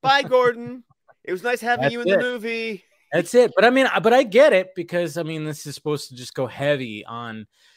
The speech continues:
Speaker 2: Bruce in the, you know, the past and his struggles and everything like that. So I get it. I really, uh, you know, I get it. They're just like, "Yeah,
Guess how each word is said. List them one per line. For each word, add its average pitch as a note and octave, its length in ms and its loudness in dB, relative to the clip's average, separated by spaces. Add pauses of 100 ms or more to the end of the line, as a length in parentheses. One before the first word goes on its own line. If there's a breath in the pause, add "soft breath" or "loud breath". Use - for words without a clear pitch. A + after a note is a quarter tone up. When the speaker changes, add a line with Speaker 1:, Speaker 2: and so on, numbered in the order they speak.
(260 soft breath)
Speaker 2:
Bruce C3+ 540 -6
in B2 160 -6
the, A2 180 -10
you A2+ 160 -12
know, G#2+ 160 -10
the G2+ 100 -18
past C3 640 -2
and A2 200 -12
his G2 180 -16
struggles B2 580 -8
and F#2+ 80 -18
everything G2 300 -14
like G2+ 180 -12
that. G2 260 -8
So G2+ 260 -10 (440 soft breath)
I D3+ 120 4
get D3+ 240 6
it. G#2+ 120 -4
I B2 80 0
really, C#3+ 480 4
uh, C3 180 2
you C3+ 120 -2
know, C3 80 -2
I C3+ 100 -2
get C3 200 0
it. G#2 100 -4
They're A#2 120 -4
just A2 120 -10
like, C3 160 -6
"Yeah, F3+ 200 -2